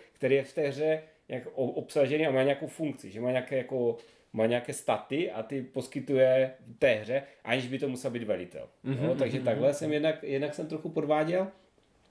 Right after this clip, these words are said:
Speaker 1: No a, e, jednak jsem původně, protože to jsem věděl, že to bylo natáčet se spiny, tak jsem to chtěl seřadit, e, jako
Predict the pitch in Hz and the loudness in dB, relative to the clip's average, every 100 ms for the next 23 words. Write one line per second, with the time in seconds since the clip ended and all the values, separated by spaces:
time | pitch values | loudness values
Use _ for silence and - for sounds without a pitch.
0 | _ - - - - - - - 101 110 | _ -20 -20 -20 -20 -20 -14 2 4 4
1 | 120 127 127 113 113 117 117 113 110 - | 2 -2 -4 -6 -4 -4 -4 -4 -8 -8
2 | 117 117 117 - - - 123 135 156 156 | -2 0 0 -4 -10 0 2 2 0 -2
3 | 165 160 156 - - 131 143 147 151 147 | -2 -2 -2 -6 -6 0 2 4 4 2
4 | 131 113 117 131 127 131 123 127 123 120 | -2 -6 -6 -6 -4 -6 -4 -2 0 2
5 | 120 127 123 113 - 123 - 120 113 - | 0 0 0 0 0 -2 -2 -10 -6 0
6 | 131 127 120 123 131 151 131 131 127 127 | 2 2 -2 -6 -6 -4 -4 -2 0 0
7 | 135 - - - _ _ 107 110 113 113 | -2 -10 -20 -20 _ _ 6 8 8 8
8 | 117 107 139 127 | 6 0 -6 -6